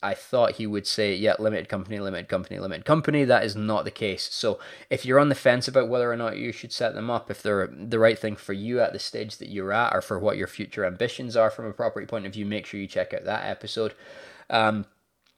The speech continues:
something else that was asked a lot about was managing your own portfolio. This is a stab at helping you understand some of the different requirements, and we will cover more of the legislation and requirements around self-managing landlords and how they affect you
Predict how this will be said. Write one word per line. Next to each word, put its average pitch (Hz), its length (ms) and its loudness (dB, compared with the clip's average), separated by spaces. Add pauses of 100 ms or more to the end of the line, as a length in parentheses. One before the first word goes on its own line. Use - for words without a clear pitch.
(240)
something 127 300 4
else 123 180 6
that - 80 0
was 110 100 0
asked 110 220 6
a 98 60 4
lot 101 200 4
about 107 300 4
was 101 400 0
managing 107 480 -2
your 98 140 -2
own 98 100 -4
portfolio. 113 640 0
This 107 280 -4
is 107 240 -6
a - 60 -2
stab 104 460 2
at 101 100 4
helping 101 380 -2
you 101 120 -4
understand 98 480 -4
some 135 220 0
of 131 60 0
the 123 60 -2
different 120 300 0
requirements, 117 600 0
and 104 100 -4
we 107 100 -2
will 104 120 0
cover 101 440 -2
more 107 480 2
of 95 300 0
the 98 560 -2 (560)
legislation 123 840 4
and 107 380 -2
requirements 123 760 2
around 110 440 4
self-managing 107 760 2
landlords 101 520 0
and 95 80 -8
how 110 160 0
they 101 160 -2
affect - 420 -4
you 113 240 -2